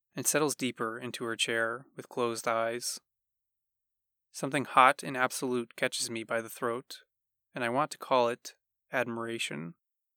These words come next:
The instructor counts down from eight. The woman doesn't drop a hand to wipe her face or fix the pant leg that's been flicked halfway up her shin. Her commitment is total.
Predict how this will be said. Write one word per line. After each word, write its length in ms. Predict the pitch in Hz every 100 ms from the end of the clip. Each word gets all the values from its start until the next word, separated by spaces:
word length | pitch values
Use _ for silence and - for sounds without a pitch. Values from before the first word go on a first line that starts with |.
| _ _ _ _ _ _ _ _ _ _ -
The 60 | 127
instructor 420 | - - 127 123
counts 320 | 123 113 -
down 320 | 117 113 110
from 220 | - 117
eight. 320 | 113 127 - - _ _ _ _ _ _ _ _ _ _ _ _ _ -
The 80 | 131
woman 240 | 147 170
doesn't 280 | 151 147 143
drop 220 | 131 135
a 60 | 123
hand 340 | 127 123 123
to 80 | 127
wipe 160 | 120
her 100 | 131
face 540 | - 123 117 - - - _ -
or 60 |
fix 240 | - 147 -
the 80 | -
pant 300 | 151 151 123
leg 240 | 113 113
that's 160 | 117 -
been 160 | 120
flicked 320 | - 143 -
halfway 340 | - 123 - 120
up 100 | -
her 60 | -
shin. 440 | - 131 120 135 _ _ _ _ _ _ _ _ _ _
Her 100 | -
commitment 640 | 135 - 135 160 160 - -
is 180 | 214 -
total. 540 | - 127 117 120 180